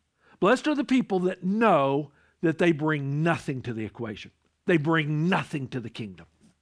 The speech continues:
He says, "Those are the ones that belong in the kingdom." Now, a-, as you look at that, why would he make a blank-,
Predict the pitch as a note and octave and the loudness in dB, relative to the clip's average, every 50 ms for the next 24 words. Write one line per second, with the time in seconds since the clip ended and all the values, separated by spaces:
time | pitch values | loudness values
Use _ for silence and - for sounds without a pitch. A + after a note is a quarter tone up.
0 | _ _ _ _ _ _ _ _ _ _ _ _ _ _ _ - F#3 E3 A3+ F3 | _ _ _ _ _ _ _ _ _ _ _ _ _ _ _ -6 -4 -2 -2 -2
1 | D3 D#3 F#3+ - - - D4 D4+ B3+ A#3+ D4+ C4 A3+ F#3+ F3 E3+ D#3+ D#3+ E3+ F#3 | -4 -4 -4 -4 -2 0 0 0 -2 -2 -4 -4 -2 -2 -2 0 0 0 -2 -2
2 | G3 - - _ _ _ _ _ _ _ _ _ _ _ _ - A3+ A#3 B3 B3 | -4 -6 -10 _ _ _ _ _ _ _ _ _ _ _ _ -6 -4 -2 -2 -2
3 | C4 C4+ C#4 E4+ E4+ B3+ C#3+ A#2 A2 - - A2 F2+ E2 - - _ _ _ _ | -2 -2 -4 -2 -4 -4 -4 -6 -8 -10 -10 -12 -12 -14 -18 -20 _ _ _ _
4 | _ _ _ _ _ _ _ _ _ _ _ _ _ _ _ _ _ _ - A#3+ | _ _ _ _ _ _ _ _ _ _ _ _ _ _ _ _ _ _ -6 -4
5 | A#3+ A3+ - - A3 A#3+ - - G3+ G3+ G3 F3 G3+ G3+ G3 G3+ A3+ C#4 D#4 - | -4 -4 -4 -6 -6 -6 -4 -2 -2 -2 0 0 -2 -2 -2 -2 -2 -2 -2 -2
6 | D4+ B3 - - - B2 A#2 A2 A2 B2 C3+ - _ _ _ _ _ _ _ _ | -4 -6 -4 -4 -4 -2 -2 -2 -2 -2 -4 -6 _ _ _ _ _ _ _ _
7 | _ _ _ _ _ _ - D#3 E3+ G3+ A#3+ C#4 C#4+ C#4 B3+ A3 A3+ A3 G#3+ G3+ | _ _ _ _ _ _ -6 -2 0 2 2 2 2 0 0 0 0 0 0 0
8 | E3+ F3 F#3 G3+ G#3 G3 | 0 0 0 0 0 -2